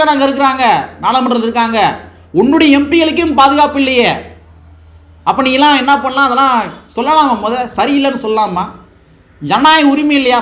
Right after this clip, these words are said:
பாதுகாப்புக்கு ஏற்ப ஜனநாயக உரிமை இல்லையா? ஆனா எடப்பாடி பழனிசாமி அவர்கள் என்ன சொல்றாருன்னா, நூத்தி நாற்பத்தி ஒரு எம் பியை சஸ்பெண்ட் பண்ணது சரி அப்படின்றாரு. So, மக்களே, நான் பல வீடியோக்களை சொல்லியிருக்கேன், இந்திய நாட்டுல இது நாள் வரைக்கும் ஒரு மறைமுக போர் நடந்து கொண்டிருந்தது. சனாதனமா, ஜனநாயகமா?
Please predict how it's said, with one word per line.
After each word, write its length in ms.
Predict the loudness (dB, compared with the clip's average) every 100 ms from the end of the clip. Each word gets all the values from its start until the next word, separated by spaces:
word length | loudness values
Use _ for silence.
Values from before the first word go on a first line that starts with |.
| 0
பாதுகாப்புக்கு 440 | 0 0 -2 -2
ஏற்ப 120 | -4 -2
ஜனநாயக 280 | -4 -2 -2
உரிமை 200 | -2 -2
இல்லையா? 200 | 0 0 -2 -6 -20 -20 -14
ஆனா 80 | -6 -4
எடப்பாடி 280 | -2 -2 -2
பழனிசாமி 360 | -4 -4 -6 -6
அவர்கள் 160 | -4
என்ன 100 | -4 -6
சொல்றாருன்னா, 380 | -4 -4 -4 -2 -2 -2
நூத்தி 260 | -4 -2 -2
நாற்பத்தி 300 | -2 -2 -2 -2
ஒரு 60 | -4
எம் 80 | -6
பியை 220 | -6 -6 -6 -6
சஸ்பெண்ட் 360 | -8 -8 -6
பண்ணது 200 | -4 -6 -6
சரி 220 | -4 -2 -2 -4 -10
அப்படின்றாரு. 380 | -10 -10 -12 -16 -20 -20 -20 -20 -20 -20 -20 -2
So, 60 | 2
மக்களே, 220 | 2 2 2
நான் 140 | 2 2
பல 80 | 0 0
வீடியோக்களை 360 | 0 0 -2 -2
சொல்லியிருக்கேன், 480 | -4 -4 -4 -6 -6 -8 -10
இந்திய 200 | -4 0
நாட்டுல 240 | 0 0 -2
இது 100 | 0
நாள் 140 | 0 0
வரைக்கும் 260 | 0 2
ஒரு 100 | 2 0 0
மறைமுக 380 | 0 0 0 -2
போர் 180 | -2 -2
நடந்து 220 | -4 -4 -2
கொண்டிருந்தது. 440 | -2 -2 -4 -6 -12 -20 -20 -14 -4
சனாதனமா, 460 | -2 0 -2 -4 -4
ஜனநாயகமா? 500 | -4 -2 -4 -6 -10